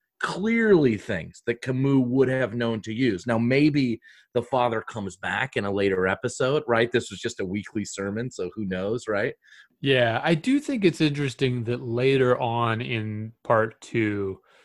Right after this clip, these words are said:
Speaker 2: you know, Father Panelo comes and volunteers to work with these,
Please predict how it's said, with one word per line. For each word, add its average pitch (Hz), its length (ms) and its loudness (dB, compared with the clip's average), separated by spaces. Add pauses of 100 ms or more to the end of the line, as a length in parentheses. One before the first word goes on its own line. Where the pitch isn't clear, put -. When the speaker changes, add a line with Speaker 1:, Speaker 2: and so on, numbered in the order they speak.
(180)
Speaker 2:
you 156 180 -8
know, 98 200 -6
Father 113 360 4
Panelo 107 640 0
comes 101 520 -4
and 110 260 -6
volunteers 104 960 2
to 110 100 -4
work 101 440 -2
with 95 180 -6
these, 92 460 -8